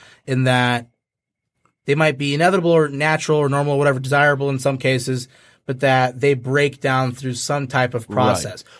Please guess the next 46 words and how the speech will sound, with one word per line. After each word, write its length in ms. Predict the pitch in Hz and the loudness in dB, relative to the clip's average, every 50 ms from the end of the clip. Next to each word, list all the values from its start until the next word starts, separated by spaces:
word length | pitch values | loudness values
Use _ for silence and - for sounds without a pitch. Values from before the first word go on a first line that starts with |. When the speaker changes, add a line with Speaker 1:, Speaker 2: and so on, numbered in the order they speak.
| _ _ | _ _
Speaker 1:
Whether 240 | 135 147 151 156 151 | 2 2 2 4 4
that 160 | 156 151 - | 2 2 0
through, 100 | - 151 | 0 0
that's 200 | 147 139 135 - | 0 0 0 -2
a 40 | 135 | -2
merit-, 340 | 131 135 131 135 131 131 - - | 0 2 2 0 0 -2 -6 -6
merit-, 260 | - 147 139 135 135 - | -2 0 0 0 0 -2
uh, 580 | 139 - - - - 131 120 120 120 117 117 113 _ _ | -4 -4 -6 -10 -10 -8 -8 -8 -8 -10 -12 -16 _ _
meritocracy? 1400 | 127 123 127 123 120 110 - - - 98 - _ - - 127 127 _ - 127 135 151 151 - 180 170 - 214 202 - | -6 -6 -6 -6 -8 -12 -16 -18 -20 -20 -20 _ -18 -18 -18 -18 _ -12 -10 -10 -10 -10 -10 -12 -12 -12 -12 -14 -12
Jesus, 340 | - - 151 131 110 107 - | -10 -10 -10 -10 -10 -12 -14
can't 140 | - 143 139 | -12 -12 -12
even 80 | 123 | -12
speak. 300 | 117 - - 131 123 120 - - - - - - - | -12 -10 -10 -10 -10 -10 -12 -20 -20 -20 -20 -20 -4
Through 140 | - 165 156 | 0 0 2
a 20 | |
meritocracy, 840 | 156 156 156 147 - 156 156 165 165 185 175 - 196 196 214 233 - _ _ _ - - _ _ | 4 4 2 2 4 2 2 2 2 -2 -2 0 0 0 0 0 -4 _ _ _ -20 -20 _ _
or 60 | - 131 | -4 2
whether 300 | 139 151 143 143 151 147 | 2 4 4 4 2 0
it's 240 | 139 143 135 - | 0 -2 -4 -6
through 640 | - - - 135 135 135 135 135 131 127 123 123 123 - _ _ _ _ | -10 -10 -6 -2 0 2 2 2 2 0 -2 -4 -6 -8 _ _ _ _
some 220 | _ - - 160 160 | _ -4 -4 -2 0
type 220 | - 160 156 151 | 2 2 0 0
of 120 | 147 131 - | -2 -6 -8
tradition. 800 | - - 139 127 113 135 139 135 - - 190 196 220 233 - _ _ _ | -6 -6 -6 -2 0 0 0 0 0 -2 -2 -2 -4 -6 -12 _ _ _
Speaker 2:
Yeah. 340 | - 135 135 127 113 92 - - _ _ | -2 0 2 2 2 2 -2 -6 _ _
And 100 | - 143 | 2 2
Speaker 1:
Or, 40 | 143 | 2
Speaker 2:
I 40 | 139 | 2
th- 200 | - 156 156 151 | 0 -6 -10 -8
Speaker 1:
I 40 | |
think 180 | 143 170 180 160 | -6 -6 -2 0
that's 240 | 165 160 165 165 - | 2 2 2 0 -2
kind 240 | - - 160 156 151 | -2 -2 0 0 0
of 60 | 131 | 0
what 80 | 147 | 0
Speaker 2:
I 40 | 147 | 0
think 200 | 147 147 - 139 | 2 0 0 0
Speaker 1:
more 100 | 135 127 | 0 -2
right 240 | 135 143 151 147 127 | -2 0 -2 -2 -4
is. 160 | - - - - | -6 -12 -6 0
Speaker 2:
also, 500 | 147 151 151 143 - 165 147 139 135 120 | 2 2 2 4 4 2 2 2 0 -2
so 180 | 120 - - 143 | -4 -2 -2 0
where, 220 | 127 131 127 123 | 2 4 4 2
like, 180 | 117 113 104 104 | 2 0 -2 -2
Matt's 380 | 117 120 120 123 120 - - | 0 2 2 2 2 0 -2
saying 420 | - 135 123 113 110 107 107 95 | -2 0 -2 -2 -2 -4 -6 -8